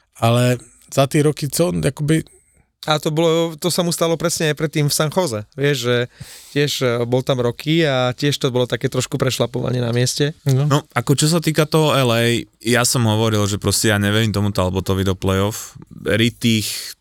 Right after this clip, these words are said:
Speaker 3: tam to je veľký otáznik. Možno by bolo zaujímavé, čo teraz ako novinka, že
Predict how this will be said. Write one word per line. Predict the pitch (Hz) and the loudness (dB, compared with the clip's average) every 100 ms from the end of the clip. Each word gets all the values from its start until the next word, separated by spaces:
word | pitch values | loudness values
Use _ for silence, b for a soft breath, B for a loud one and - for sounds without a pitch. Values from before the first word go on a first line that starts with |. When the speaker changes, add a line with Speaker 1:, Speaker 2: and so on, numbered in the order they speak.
| - | -2
Speaker 3:
tam | 110 110 107 | 0 2 0
to | 101 113 | 0 0
je | 98 | 0
veľký | 101 107 95 | -2 0 0
otáznik. | - 95 98 113 131 - B B B B B _ | 0 -2 0 -2 -4 -12 B B B B B _
Možno | 110 139 202 196 | 2 2 2 0
by | 147 | 2
bolo | 143 143 | 2 2
zaujímavé, | 104 98 104 107 107 123 165 156 | 2 2 2 2 2 0 -2 -4
čo | - 107 101 98 92 - - | -2 0 0 -2 -6 -12 -10
teraz | - 98 98 | -4 -2 0
ako | 95 87 101 | -2 -2 0
novinka, | 95 95 104 107 107 104 | 0 2 0 0 0 0
že | 98 | 0